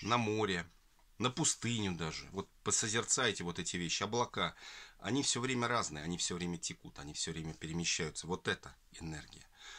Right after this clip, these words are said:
А человеческие конструкции, даже самые красивые, даже вот какие-то прекрасные вещи, они, они, вот присмотритесь, они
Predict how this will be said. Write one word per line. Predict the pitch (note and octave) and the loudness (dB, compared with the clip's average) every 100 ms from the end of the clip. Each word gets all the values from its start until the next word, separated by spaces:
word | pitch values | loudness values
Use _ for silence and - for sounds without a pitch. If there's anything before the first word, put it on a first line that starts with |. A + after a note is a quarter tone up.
| - - - _ - | -16 -16 -20 _ -4
А | G2 G2+ F#2+ F#2 | 2 2 2 2
человеческие | - D#3+ D#3+ - C#3+ | 4 6 8 6 4
конструкции, | B2 C#3 - E3+ - A2 | 2 2 4 2 4 2
даже | F#2 A2 D3+ C3+ | 4 4 6 6
самые | B2 C3 B2 A2+ G#2 | 6 6 6 4 0
красивые, | G#2 G2+ - D#2+ C#2+ B1 | 0 0 0 -4 -10 -12
даже | D2 A2 C3 B2 | -2 0 2 2
вот | A2 - | -2 -2
какие-то | G#2+ - G#2+ - | -4 -2 -6 -6
прекрасные | - G2+ - A2+ G#2 - G2 G2+ | -4 -4 0 2 2 2 0 0
вещи, | A#2+ - E2 | 2 2 2
они, | E2+ A2 G#2 - - - - - - - - - - - | 0 -2 -2 -8 -20 -18 -18 -20 -20 -20 -20 -20 -20 -2
они, | C3 D3 D3+ C#3+ B2+ - | 2 6 6 6 4 -2
вот | B2+ | -2
присмотритесь, | C#3+ B2 C#3 C#3 D#3 G2+ F#2 - - - - | 2 2 4 4 2 2 4 4 2 -2 -6
они | G#2+ A#2+ B2+ | -2 0 0